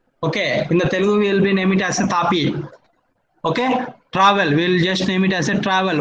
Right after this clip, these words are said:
for the mixing of the cement, sand, uh, okay, for other, some other, like, uh, fine aggregate, coarse aggregate in the bonding. Uh, this is the mason square to maintain the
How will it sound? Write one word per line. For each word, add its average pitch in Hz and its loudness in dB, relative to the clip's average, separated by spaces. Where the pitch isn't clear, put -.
for 170 0
the 180 -2
mixing 202 0
of 180 0
the 196 0
cement, 180 0
sand, 170 0
uh, 175 0
okay, 156 -2
for 180 -2
other, 175 0
some 175 0
other, 170 2
like, 160 0
uh, 156 0
fine 170 -2
aggregate, 165 0
coarse 165 0
aggregate 139 2
in 165 4
the 160 2
bonding. 147 2
Uh, 175 0
this 190 2
is 214 4
the 214 4
mason 190 4
square 185 0
to 196 2
maintain 208 0
the 226 2